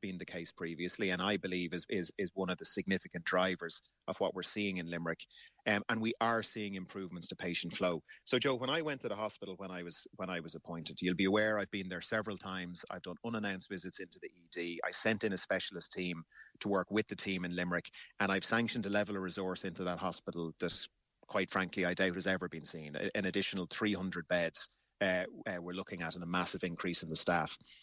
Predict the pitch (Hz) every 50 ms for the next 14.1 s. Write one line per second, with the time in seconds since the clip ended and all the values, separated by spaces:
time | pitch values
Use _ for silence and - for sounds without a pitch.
0 | - - - - 127 156 170 147 131 135 135 123 - - 87 80 76 69 - _
1 | - 90 87 92 113 127 - 113 92 101 101 98 - - 101 85 - 82 85 98
2 | 98 - 92 82 78 80 80 - - - - - - - _ _ _ _ - _
3 | _ - 135 143 139 - 147 131 - - 107 101 95 90 - 110 110 110 107 -
4 | - 98 95 92 90 85 85 87 - 87 - 90 - - - 117 107 113 107 104
5 | 92 - 101 95 101 107 113 113 - - - - - - - 95 90 - 95 -
6 | - - - - - - 80 73 - - - - _ - _ _ - 107 104 92
7 | - 120 104 113 104 92 - 101 107 120 131 - - - - 117 104 - - 107
8 | 101 95 90 85 78 80 - - - 92 85 82 - 80 - - - - - -
9 | - - 95 90 - 98 101 107 - - 101 98 92 87 - 90 82 85 90 101
10 | 113 131 127 104 107 104 - - 98 - - - 90 87 - 92 - 82 78 -
11 | 101 85 87 85 85 87 87 82 76 80 - - - - 76 - - - 76 76
12 | 69 71 - - - - _ _ _ _ _ _ _ _ _ _ _ _ - 98
13 | 95 95 95 98 95 - - 95 87 87 - - - _ _ - 101 87 80 -
14 | -